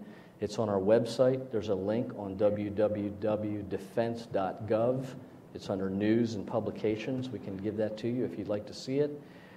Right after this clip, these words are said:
And that memo went to all the services, D O D agencies, and combatant commands, directing them to ensure the orders, rules of engagement, and directives,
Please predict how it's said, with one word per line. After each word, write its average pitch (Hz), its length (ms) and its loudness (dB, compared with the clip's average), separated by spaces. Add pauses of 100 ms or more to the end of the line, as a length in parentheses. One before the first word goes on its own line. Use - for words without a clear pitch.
(220)
And 123 160 4
that 165 180 6
memo 156 280 8
went 139 240 6
to 131 60 0
all 135 280 8
the 139 80 2
services, 110 920 4 (400)
D 135 160 8
O 143 40 10
D 127 160 8
agencies, 110 540 4
and 107 100 0
combatant 113 480 2
commands, 107 460 0 (400)
directing 131 580 6
them 113 340 4
to 113 140 -4
ensure 120 440 2
the 113 100 2
orders, 120 460 4
rules 123 340 2
of 127 80 2
engagement, 107 500 4
and 101 80 0
directives, 107 680 2